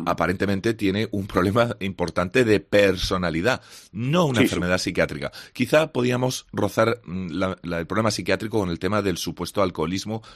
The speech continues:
Speaker 1: que tuvo o tal, pero el resto es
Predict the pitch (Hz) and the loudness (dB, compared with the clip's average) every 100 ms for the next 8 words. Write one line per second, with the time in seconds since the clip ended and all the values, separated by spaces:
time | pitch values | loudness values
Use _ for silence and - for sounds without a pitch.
0 | - 82 80 107 110 90 73 80 64 - | -8 -6 0 0 2 0 2 -2 -4 -14
1 | - - 101 - 107 107 - 214 - - | -6 2 2 4 2 2 2 0 -2 -4
2 | 127 _ _ _ - 117 131 | -6 _ _ _ -2 -2 -2